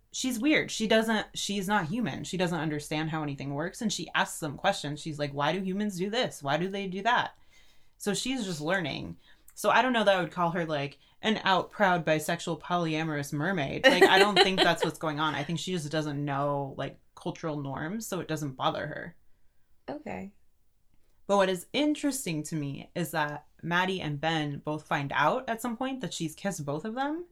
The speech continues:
Speaker 2: Mm-hmm.
Speaker 1: And they have, like, little to no reaction about it.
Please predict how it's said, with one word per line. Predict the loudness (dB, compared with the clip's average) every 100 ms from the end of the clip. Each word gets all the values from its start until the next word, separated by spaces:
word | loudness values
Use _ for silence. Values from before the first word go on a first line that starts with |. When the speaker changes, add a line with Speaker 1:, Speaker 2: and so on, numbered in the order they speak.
| -12
Speaker 2:
Mm-hmm. | -8 -8 -8 -14 _ 0
Speaker 1:
And | 2
they | 2
have, | 2 2 2
like, | 0 -2
little | -2 -2 -2
to | -2
no | -2
reaction | 0 -2 -2 -6
about | -4 -2 -2
it. | -6